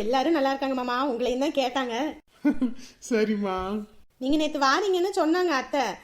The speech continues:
Speaker 1: வந்து பாப்போம்னு நினைச்சேன். அப்புறம் அங்க இங்கன்னு வேலையா கிடந்ததா, அதான் வர முடியல.
Speaker 2: அதனால என்ன, அதான் நானே வந்துட்டேன்ல. சரி, வளகாப்பு விஷயத்தை பத்தி தான் பேசிட்டு போலான்னு வந்தேன்.
Speaker 1: இந்த இருங்க மாமா,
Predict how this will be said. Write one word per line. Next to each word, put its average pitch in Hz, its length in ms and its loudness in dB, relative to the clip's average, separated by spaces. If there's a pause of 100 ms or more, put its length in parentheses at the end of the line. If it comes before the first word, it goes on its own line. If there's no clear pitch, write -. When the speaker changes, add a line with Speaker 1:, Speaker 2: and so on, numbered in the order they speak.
(160)
Speaker 1:
வந்து 262 280 0
பாப்போம்னு 302 420 4
நினைச்சேன். 285 400 -2
அப்புறம் 269 320 -2
அங்க 262 220 0
இங்கன்னு 294 240 2
வேலையா 285 360 2
கிடந்ததா, 262 360 -2
அதான் 269 240 0
வர 226 120 -2
முடியல. 233 320 -4 (360)
Speaker 2:
அதனால 233 520 0
என்ன, 320 200 4 (140)
அதான் 285 280 2
நானே 247 240 2
வந்துட்டேன்ல. 262 560 0 (580)
சரி, 208 340 0 (840)
வளகாப்பு 277 440 2
விஷயத்தை 240 340 -2
பத்தி 214 200 -6
தான் 294 180 0
பேசிட்டு 240 340 0
போலான்னு 208 320 0
வந்தேன். 185 400 -2 (320)
Speaker 1:
இந்த 330 120 2
இருங்க 392 240 6
மாமா, 311 180 2